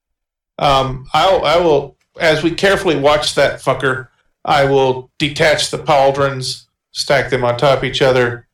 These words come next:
and un-, un-, unhook the, the arms and try to put them in my backpack.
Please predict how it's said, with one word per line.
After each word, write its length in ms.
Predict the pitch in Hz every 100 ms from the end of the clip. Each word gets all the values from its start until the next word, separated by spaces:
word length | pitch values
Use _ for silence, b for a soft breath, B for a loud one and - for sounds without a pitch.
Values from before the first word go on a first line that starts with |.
| _ _ _ _
and 420 | 143 123 117 117 - _ _ _ _ _ _ -
un-, 320 | 143 123 -
un-, 220 | 143 135 123 - -
unhook 540 | 147 127 123 135 139
the, 380 | 131 117 120 - _ 160
the 180 | 123
arms 680 | 151 139 139 139 139 - - _ _ _ _ _ _ -
and 480 | 143 127 120 117 - - _ -
try 140 | 147
to 80 | 120
put 200 | 147 139
them 180 | 127 120
in 120 | 120
my 120 | 117
backpack. 580 | 113 113 107 - -